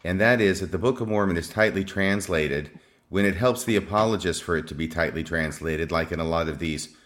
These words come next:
apparent arguments, even though it's a list of statistics, really,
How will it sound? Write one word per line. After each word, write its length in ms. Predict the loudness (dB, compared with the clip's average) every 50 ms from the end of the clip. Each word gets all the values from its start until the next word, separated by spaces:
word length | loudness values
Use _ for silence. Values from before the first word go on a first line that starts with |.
| _ _ -8
apparent 440 | -6 -2 0 2 2 2 2 2
arguments, 560 | 0 0 0 0 -2 -2 -4 -4 -4 -4 -4 -6
even 160 | -4 -2 -2
though 120 | -2 -2
it's 140 | -2 -4 -4
a 40 | -4
list 260 | -4 -4 -4 -6 -8
of 60 | -12 -14
statistics, 680 | -16 -18 -16 -6 -2 -2 -2 -2 -4 -8 -10 -8 -4
really, 340 | -2 -2 -2 -2 -4 -8